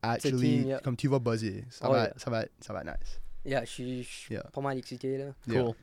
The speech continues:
Speaker 1: Ça va
Speaker 3: cool.
Speaker 1: être,
Speaker 3: Ben, je
Speaker 1: ça
Speaker 3: suis
Speaker 1: va
Speaker 3: excité
Speaker 1: nice.
Speaker 3: pour toi aussi. So, t'as fait beaucoup de track, euh, pour, euh, que, euh, le soigneur ?
Speaker 1: Yeah, j'ai fait deux ans de track.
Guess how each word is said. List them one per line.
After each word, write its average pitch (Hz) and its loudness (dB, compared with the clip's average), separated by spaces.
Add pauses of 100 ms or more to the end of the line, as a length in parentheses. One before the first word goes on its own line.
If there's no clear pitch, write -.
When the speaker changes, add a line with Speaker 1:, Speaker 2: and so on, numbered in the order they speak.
(120)
Speaker 1:
Ça - -8
va - -4
Speaker 3:
cool. 151 2
Speaker 1:
être, 127 -4
Speaker 3:
Ben, - -12
je - -
Speaker 1:
ça 117 -4
Speaker 3:
suis 117 -4
Speaker 1:
va 120 0
Speaker 3:
excité 131 -2
Speaker 1:
nice. 175 4
Speaker 3:
pour 135 0
toi 147 4
aussi. 147 -2 (300)
So, 196 10 (120)
t'as 160 6
fait 175 4
beaucoup 143 -2
de - -4
track, 139 4 (140)
euh, 131 4
pour, 131 2
euh, 117 6
que, - -4
euh, 104 2
le 107 -2
soigneur ? 127 -6 (440)
Speaker 1:
Yeah, 147 8
j'ai 135 0
fait 143 0
deux 143 4
ans 151 2
de - -10
track. 135 0